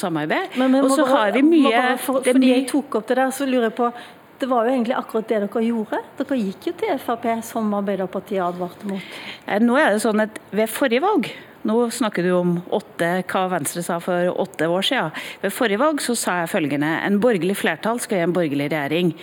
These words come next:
Speaker 1: Eh, vi går til valg med Erna Solberg som statsministerkandidat, og vi skal sette oss ned og snakke sammen, men det er ekstremt lite, jeg brukte det uttrykket, ekstremt lite sannsynlig at Venstre skal sette i regjering med F R P.
Speaker 2: Men
Speaker 1: Vi
Speaker 2: det
Speaker 1: har
Speaker 2: virker,
Speaker 1: levert,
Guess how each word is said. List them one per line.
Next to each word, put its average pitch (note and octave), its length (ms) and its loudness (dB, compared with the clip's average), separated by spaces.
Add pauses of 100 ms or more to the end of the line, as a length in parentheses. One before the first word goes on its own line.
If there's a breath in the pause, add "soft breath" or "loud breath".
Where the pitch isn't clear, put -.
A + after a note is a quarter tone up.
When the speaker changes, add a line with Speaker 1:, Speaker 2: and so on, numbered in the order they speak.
(420 loud breath)
Speaker 1:
Eh, F#3+ 240 2
vi G#3 240 2
går G#3 160 2
til G3 140 -2
valg C4+ 180 2
med A#3 160 4
Erna E3 160 2
Solberg D3 400 -2
som E3 80 0
statsministerkandidat, D#3+ 1120 -2 (340 loud breath)
og F#3+ 80 0
vi G#3 80 2
skal G#3+ 220 -2
sette A3+ 180 0
oss - 160 -4
ned F#3 80 0
og F#3+ 80 -4
snakke G3+ 240 -4
sammen, F#3+ 380 2 (260 loud breath)
men F3+ 160 2
det G3+ 140 2
er - 160 -6
ekstremt G3+ 880 -2
lite, A3 380 -2
jeg A#3 100 -2
brukte F#3+ 240 -6
det F3 220 -2
uttrykket, D3+ 340 -6
ekstremt G#3 880 -2
lite F3 300 -2
sannsynlig G3 560 0 (420 loud breath)
at F#3 80 -4
Venstre E3+ 380 -4
skal - 160 -6
sette E3 180 -6
i D#3 60 -4
regjering C#3+ 320 -2
med D3 100 -2
F - 140 -12
R - 80 -12
P. - 80 -6 (400 loud breath)
Speaker 2:
Men B3 160 4
Speaker 1:
Vi A#3 80 4
Speaker 2:
det - 20 6
Speaker 1:
har C#4 140 4
Speaker 2:
virker, B3 100 2
Speaker 1:
levert, D3 300 2